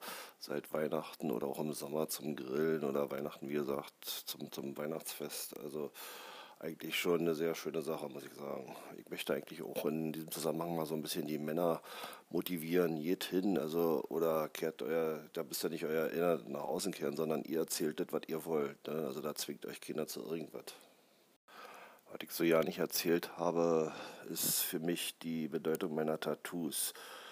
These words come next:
Das will ich erklären. Als ich damals nach der ersten O P im Krankenhaus lag, und musste ich ja noch da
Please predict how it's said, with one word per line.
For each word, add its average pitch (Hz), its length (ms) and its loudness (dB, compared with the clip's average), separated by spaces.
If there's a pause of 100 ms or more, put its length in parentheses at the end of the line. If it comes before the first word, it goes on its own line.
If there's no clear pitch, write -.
(200)
Das - 160 -8
will 78 140 0
ich 87 100 2
erklären. 80 560 4
Als - 220 -4
ich - 100 -4
damals 82 540 2
nach 80 140 0
der - 160 -2
ersten - 260 0
O 76 60 6
P 76 140 -4
im 69 100 0
Krankenhaus 90 580 -2
lag, 85 240 6
und 78 180 2
musste 76 240 -4
ich - 60 -4
ja 76 100 6
noch 76 160 2
da 76 380 6